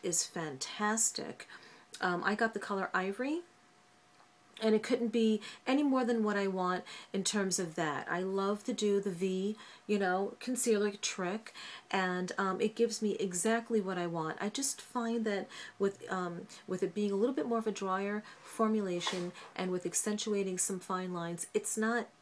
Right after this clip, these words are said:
my holy grail product. But then you know how I am about whether or not something's holy grail. I'm very, very picky. I'm a very picky person to begin with. And... Um, true to form, you know, this is not living up to the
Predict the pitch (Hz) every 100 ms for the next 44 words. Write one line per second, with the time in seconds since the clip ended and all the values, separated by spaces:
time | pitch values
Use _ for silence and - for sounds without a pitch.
0 | - 214 220 226 226 220 220 208 208 -
1 | 240 233 - - - 233 269 277 269 262
2 | 220 220 226 214 185 175 - - - -
3 | 196 208 202 180 - 202 185 180 185 180
4 | 180 - 208 208 190 185 214 214 202 180
5 | 160 151 - 143 190 254 311 320 311 311
6 | 254 214 202 185 175 156 143 131 - -
7 | - - - - 185 175 175 - 180 180
8 | 180 - - - - - - - - 254
9 | 233 214 185 180 180 - - - 185 170
10 | 160 185 196 - 185 175 185 190 190 -
11 | - - - 220 262 254 208 202 - 226
12 | 208 190 185 190 180 175